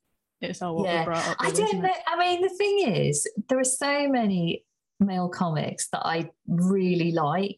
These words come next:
Speaker 2: and think are really ace and really excellent human beings. But sometimes it's the collective energy, like you say, when there's four or five of them that I really like individually. And when they all start chatting in the green room, I think,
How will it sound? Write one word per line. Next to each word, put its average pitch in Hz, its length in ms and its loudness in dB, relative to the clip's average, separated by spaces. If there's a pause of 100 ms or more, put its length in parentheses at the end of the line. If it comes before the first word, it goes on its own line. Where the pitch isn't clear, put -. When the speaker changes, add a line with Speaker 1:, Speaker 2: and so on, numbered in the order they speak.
Speaker 2:
and 165 180 -2
think 170 280 -2
are 170 120 -2
really 165 460 -2
ace 151 400 -4
and 151 160 -2
really 151 220 -4
excellent 151 540 -4
human 147 260 -2
beings. 151 460 -2 (340)
But 226 120 -4
sometimes 277 880 -2
it's - 240 -4
the 196 140 -2
collective 196 1000 -2
energy, 135 680 -2
like 170 200 -2
you 190 60 -2
say, 160 360 -2
when 147 260 0
there's 147 180 -2
four 226 200 -2
or 202 40 -6
five 208 340 -4
of 147 160 -10
them 131 220 -4
that 135 120 -2
I 165 40 -2
really 190 340 0
like 160 240 -2
individually. 180 800 -4 (300)
And 185 100 -2
when 214 160 -2
they 214 120 -2
all 254 200 -2
start 233 460 -4 (180)
chatting - 760 -4
in 170 180 0
the 170 80 -2
green 202 280 -2
room, 135 240 -2
I 143 60 -4
think, 175 300 -6